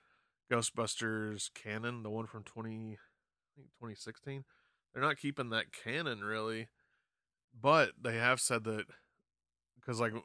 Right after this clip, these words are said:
my buddy Sean and I were talking about the movie the other day, and we kinda mentioned that there weren't a whole lot of nods to Ghostbusters two,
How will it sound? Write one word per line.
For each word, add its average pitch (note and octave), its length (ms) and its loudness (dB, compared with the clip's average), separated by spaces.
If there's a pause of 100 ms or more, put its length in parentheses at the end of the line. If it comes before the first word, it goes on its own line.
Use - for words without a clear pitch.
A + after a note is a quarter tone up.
(140)
my A2+ 140 -4
buddy A2+ 220 4
Sean C3+ 240 4
and A#2+ 100 4
I A2 60 2
were A2 100 0
talking A2+ 320 0
about A2 320 -2 (320)
the A#2 80 -8
movie A2 340 -2
the G#2+ 100 -2
other A2 160 0
day, A#2 280 2
and G#2+ 140 -4 (1040)
we B2 80 -8
kinda A#2 320 2
mentioned A2 400 -4
that G#2 80 -6
there G#2+ 140 -4
weren't A#2+ 260 0
a A#2 60 -6
whole D#3+ 300 0
lot D#3 140 6
of B2+ 80 2
nods A#2 520 2
to A2+ 340 -4
Ghostbusters G#2+ 760 -2
two, G2+ 640 -2